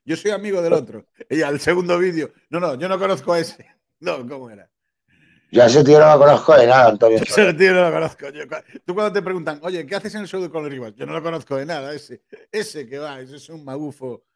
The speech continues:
Speaker 1: negacionista
Speaker 2: Pues,
Speaker 1: de herejías.
Speaker 2: pues si te estuve, te, se nota que, tú no ves mi programa, ¿no? Se nota que no lo ves, porque ayer te estuve poniendo a parir, pero bueno,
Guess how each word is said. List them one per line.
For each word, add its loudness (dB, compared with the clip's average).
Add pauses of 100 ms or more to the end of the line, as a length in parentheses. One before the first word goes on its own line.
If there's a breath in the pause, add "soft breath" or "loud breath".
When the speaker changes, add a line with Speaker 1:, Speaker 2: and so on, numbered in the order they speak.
(160)
Speaker 1:
negacionista -4
Speaker 2:
Pues, 4
Speaker 1:
de -6
herejías. -10
Speaker 2:
pues 4
si 2
te 6
estuve, 6
te, 4
se 2
nota 6
que, 0
tú 6
no 8
ves 8
mi 8
programa, 6
¿no? 6
Se 2
nota 6
que 8
no 8
lo 8
ves, 8
porque 4
ayer 2
te 4
estuve 6
poniendo 4
a 2
parir, 2
pero 2
bueno, 0